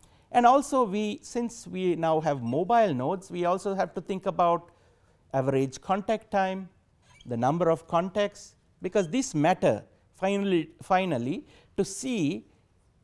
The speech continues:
i-, is our or my or our propagation protocol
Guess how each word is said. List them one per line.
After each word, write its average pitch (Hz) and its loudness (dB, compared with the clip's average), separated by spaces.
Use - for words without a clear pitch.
i-, - -4
is - -2
our 185 4
or 139 4
my 170 4
or 139 2
our 180 6
propagation 180 0
protocol 165 -4